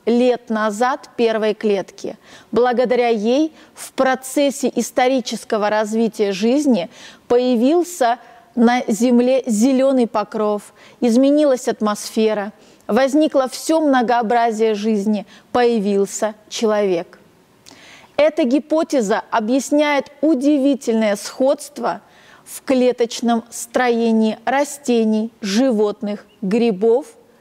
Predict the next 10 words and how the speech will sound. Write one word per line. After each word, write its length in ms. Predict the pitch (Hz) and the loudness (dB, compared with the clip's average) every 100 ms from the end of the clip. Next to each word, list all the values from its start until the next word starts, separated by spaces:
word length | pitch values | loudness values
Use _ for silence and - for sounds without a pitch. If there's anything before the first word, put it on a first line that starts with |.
| _ _ - _ - | _ _ -20 _ 0
и 240 | 294 294 - | 2 0 2
микроорганизмов. 1200 | 233 240 240 233 220 202 214 208 196 208 180 190 - _ _ _ _ _ _ _ | 2 2 0 -2 -2 -2 -2 0 -4 -6 -10 -10 -18 _ _ _ _ _ _ _
Типы 520 | - 247 247 254 - | 0 0 2 -4 -4
клеток. 600 | - 226 214 - - - _ - - _ | -2 0 0 -4 -14 -16 _ -20 -20 _
Первыми 600 | 269 320 339 269 214 160 | 2 2 2 0 0 -4
на 140 | - 233 | -2 -2
пути 320 | 269 240 262 | 0 0 -2
исторического 800 | 247 247 247 233 226 - 226 220 | 0 0 0 -2 -6 -4 -2 0
развития 560 | 226 220 226 202 220 | 0 0 -4 0 -2
жизни 500 | 214 247 330 302 214 | 0 0 2 2 -2